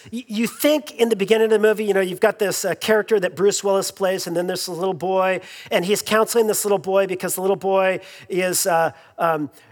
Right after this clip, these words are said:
feels like he can talk with dead people. And, um, so he's, and Bruce Willis is the therapist trying to, uh, give, you'll have to just watch the whole movie. But at any rate, you get to the very end of the movie, and you think you're watching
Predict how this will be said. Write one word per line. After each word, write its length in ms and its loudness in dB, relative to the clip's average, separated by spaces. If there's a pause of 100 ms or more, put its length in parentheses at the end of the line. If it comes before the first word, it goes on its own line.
(160)
feels 320 4
like 140 2
he 160 -2
can 280 0
talk 380 0
with 180 -6
dead 260 0
people. 480 -2 (720)
And, 340 2
um, 240 4 (140)
so 180 4
he's, 380 -2
and 280 -2 (220)
Bruce 240 2
Willis 260 2
is 100 -6
the 80 -8
therapist 440 2
trying 200 0
to, 200 0 (240)
uh, 200 -2
give, 260 -2 (160)
you'll 140 4
have 120 2
to 100 -10
just 160 -8
watch 200 0
the 80 -2
whole 100 -2
movie. 240 0
But 180 2
at 120 4
any 80 0
rate, 160 6
you 100 -2
get 200 0
to 100 2
the 80 0
very 260 6
end 80 4
of 60 0
the 80 0
movie, 240 4
and 80 2
you 80 0
think 340 0
you're 140 -2
watching 520 2